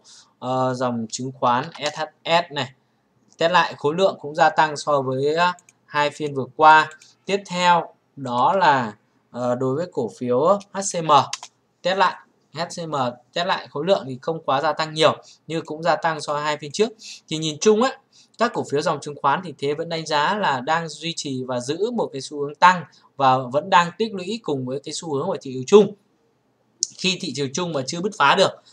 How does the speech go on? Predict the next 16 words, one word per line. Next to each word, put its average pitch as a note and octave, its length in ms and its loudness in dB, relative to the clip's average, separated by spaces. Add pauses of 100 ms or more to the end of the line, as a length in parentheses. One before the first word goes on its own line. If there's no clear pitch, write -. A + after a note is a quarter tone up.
(140)
thì C3+ 100 -4
dòng C3 240 -2
tiền, B2+ 300 2
ờ, A#2 260 -6
để A#2+ 220 -4
mà B2 120 -8 (160)
ta-, C3+ 200 -8
mang D3 260 -2
tính C#3+ 120 -8
đầu C3 160 -2
cơ D3+ 200 -2
vào C3 140 -2
các - 220 -4
cổ A2+ 140 -14
phiếu - 100 -10
này, C3 240 -2